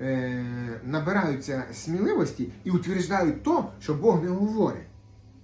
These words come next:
Вони називають доктринами це все. І яке, як вам заважатиме по життю, якщо ви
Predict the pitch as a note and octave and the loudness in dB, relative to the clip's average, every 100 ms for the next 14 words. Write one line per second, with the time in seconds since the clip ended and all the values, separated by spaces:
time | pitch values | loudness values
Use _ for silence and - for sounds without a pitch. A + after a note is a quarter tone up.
0 | - C#3+ D3+ C#3+ D3+ C#3 A#2+ B2+ E3 G#3 | -8 -2 0 2 2 0 -2 -6 0 2
1 | G3+ E3 D3 C3 C3+ - B2+ A#2 B2+ - | 2 0 -2 -6 -8 -8 -10 -10 -14 -14
2 | - C#3+ - - - - D3 D#3 A3 G#3 | -8 -8 -8 -14 -14 -4 -2 0 0 0
3 | E3 D#3 D#3+ E3+ F3+ E3 D3+ E3+ F3 G3+ | -2 -4 0 0 2 0 2 2 4 4
4 | G#3 E3 C3+ C#3+ C3+ B2+ A#2 G#2+ - E3 | 2 0 0 -2 -2 -4 -6 -6 -2 0
5 | D3+ F3 - | 4 4 2